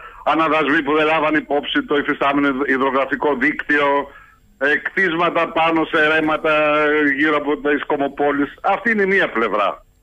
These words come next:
Η άλλη πλευρά είναι, ίσως δεν τη φανταζόμαστε ακόμη, ε, ένα θέμα που έχει να κάνει με την αποκέντρωση.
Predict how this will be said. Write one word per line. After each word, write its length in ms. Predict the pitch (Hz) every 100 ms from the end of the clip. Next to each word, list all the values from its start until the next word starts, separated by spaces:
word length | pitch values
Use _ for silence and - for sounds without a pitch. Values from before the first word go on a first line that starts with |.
| _ - - -
Η 100 | 190
άλλη 160 | 247
πλευρά 500 | 226 226 214 247 240 -
είναι, 520 | 202 226 226 202 - _
ίσως 280 | 160 185 180 185
δεν 100 | 180
τη 80 |
φανταζόμαστε 680 | 175 170 156 151 180 151 151 139
ακόμη, 340 | - 185 202 214 185 - _ _ _ _
ε, 100 | 147 - - 147 175
ένα 220 | 220 208
θέμα 480 | 220 226 240 220 - -
που 120 | -
έχει 160 | 214 214
να 100 | 214
κάνει 200 | 208 233
με 60 | 220
την 120 | 202
αποκέντρωση. 1040 | 190 170 165 220 208 151 101 - - 71